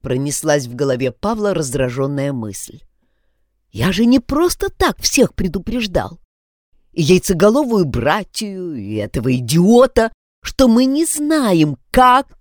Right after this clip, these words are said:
точно работает это устройство. И все, что нам известно о работе этого инопланетного аппарата,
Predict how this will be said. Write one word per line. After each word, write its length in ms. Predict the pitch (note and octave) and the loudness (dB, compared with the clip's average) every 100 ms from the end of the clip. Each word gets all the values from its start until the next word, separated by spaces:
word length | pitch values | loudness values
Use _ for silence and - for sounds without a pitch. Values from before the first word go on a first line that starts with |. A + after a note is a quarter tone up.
| - | 2
точно 540 | B3 B3 B3 - A#3+ | 4 4 2 -4 0
работает 640 | A3+ G3 D#3 A#3 A#3 A#3 A3 | 4 4 6 4 4 -2 0
это 240 | A#3 A3 A#3+ | 0 0 0
устройство. 800 | C4 - D4+ G#3 A#2 - - - _ _ _ _ _ _ _ | -2 -2 2 2 2 -6 -12 -16 _ _ _ _ _ _ _
И 140 | A#3+ B3+ | 2 2
все, 320 | - D#4+ D4+ | 2 4 2
что 220 | - A3 | 4 2
нам 260 | G#3 G#3+ A3 | 4 2 2
известно 680 | G3 A3 C4 F#3 - E3+ | 0 2 4 4 2 -2
о 160 | - F#3+ | 2 4
работе 520 | G3+ G3 A#3 G3 F3+ | 4 4 4 4 2
этого 340 | - F#3 F#3 | 2 2 2
инопланетного 1000 | F#3+ A#3 G#3+ G#3+ A3+ A3+ A#3 F#3+ D#3 C#3+ C#3+ | 2 2 2 4 4 6 6 4 2 2 2
аппарата, 680 | - A#3 E4+ F4 - A#2+ | 2 0 2 0 -2 -4